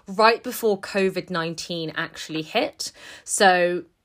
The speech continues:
I feel very thankful that consulting wasn't quite the right time and actually managed to go back into a full-time role. However,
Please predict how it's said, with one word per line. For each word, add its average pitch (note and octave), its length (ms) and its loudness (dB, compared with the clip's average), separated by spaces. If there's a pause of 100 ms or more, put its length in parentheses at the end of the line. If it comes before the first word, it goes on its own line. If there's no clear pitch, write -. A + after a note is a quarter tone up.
(120)
I G3+ 200 4
feel A#3 340 8
very G3+ 280 4
thankful G3+ 960 -2
that - 200 -2
consulting F3+ 840 -2
wasn't E3+ 400 0
quite - 320 -2
the E3+ 80 -4
right C#3+ 260 -6
time C#3+ 460 -2 (260)
and F3+ 120 0
actually - 260 -4
managed F3 380 -2
to F3+ 80 -4
go E3 160 -2
back E3 240 -2
into E3+ 260 -10
a E3 60 -4
full-time D#3+ 580 -6
role. C3+ 380 -6 (760)
However, G3 720 2